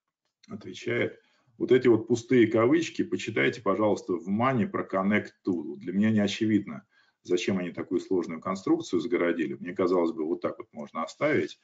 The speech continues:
Ну, там типа говорится, если подключ-, если здесь описан любой протокол, любой, любой ресурс, любой протокол. Ну, короче, как-то масло масляное.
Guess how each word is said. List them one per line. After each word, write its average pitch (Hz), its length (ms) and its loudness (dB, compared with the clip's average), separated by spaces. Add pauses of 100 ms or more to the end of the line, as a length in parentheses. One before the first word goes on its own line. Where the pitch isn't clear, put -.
(320)
Ну, 110 80 0
там 107 180 2
типа 95 200 -2
говорится, 90 440 4
если 104 280 2
подключ-, - 440 -4
если 113 220 4
здесь 104 240 6
описан 95 440 0
любой 92 500 2 (760)
протокол, 135 640 2
любой, 92 320 2
любой 90 480 4
ресурс, - 680 0 (580)
любой 85 360 0
протокол. 98 580 -4
Ну, 107 120 -2
короче, 98 340 2
как-то - 360 0
масло 101 380 2
масляное. 85 580 0